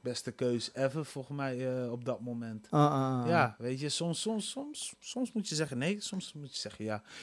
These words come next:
Speaker 1: Maar als ik bijvoorbeeld gigs heb qua M C, ehm, ja, dat, dat, dat, dat is dan avondwerk, weet je. En dat is meestal in de weekend. Eh, begint altijd op een, kan op een donderdag beginnen. En meestal heb je dan, eh,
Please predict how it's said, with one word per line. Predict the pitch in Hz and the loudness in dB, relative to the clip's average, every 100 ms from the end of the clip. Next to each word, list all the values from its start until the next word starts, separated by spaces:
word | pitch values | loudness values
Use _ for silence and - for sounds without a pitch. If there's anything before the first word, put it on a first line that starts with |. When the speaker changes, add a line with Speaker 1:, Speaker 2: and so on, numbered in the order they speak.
| - | -6
Speaker 1:
Maar | 113 | 0
als | 127 | 4
ik | 147 | 4
bijvoorbeeld | 123 123 110 104 110 | 2 0 0 -2 -2
gigs | 120 120 | 0 0
heb | 113 95 - | -4 -4 -6
qua | - 104 92 | -6 -4 -2
M | 110 | -2
C, | - 127 107 - - - - - | 2 2 2 -2 -20 -20 -20 -10
ehm, | - 110 104 101 98 98 101 _ _ _ | 0 2 4 4 2 -2 -8 _ _ _
ja, | - 92 | -8 -6
dat, | 95 98 - | -6 -8 -6
dat, | 98 95 _ | -10 -10 _
dat, | 95 92 _ _ | -10 -10 _ _
dat | 98 95 | -8 -6
is | 101 | -6
dan | 101 95 | -4 -4
avondwerk, | - 95 98 101 98 95 90 | -2 -2 -2 -4 -2 -2 -4
weet | 98 98 95 | -2 -2 0
je. | |
En | 101 | -2
dat | 95 | -4
is | - | -6
meestal | 104 98 - 95 | -6 -6 -6 -8
in | 95 | -8
de | |
weekend. | 95 101 107 98 - - _ - - _ | -8 -8 -6 -8 -10 -20 _ -20 -20 _
Eh, | 92 98 98 95 92 | -4 -2 0 -2 -4
begint | 95 - 104 95 | -6 -6 -4 -4
altijd | 95 95 98 98 | -4 -2 -4 -4
op | - | -6
een, | 95 98 101 - | -8 -8 -12 -12
kan | - 110 107 | -2 0 0
op | 98 | 0
een | 107 | 2
donderdag | 123 135 131 127 | 2 4 2 0
beginnen. | 123 - 127 135 139 - - - | 0 0 0 0 -2 -10 -20 -14
En | - | -4
meestal | 107 107 - | 0 0 0
heb | 101 104 | 0 -2
je | 107 | -4
dan, | 104 101 - | -6 -8 -8
eh, | 107 | -6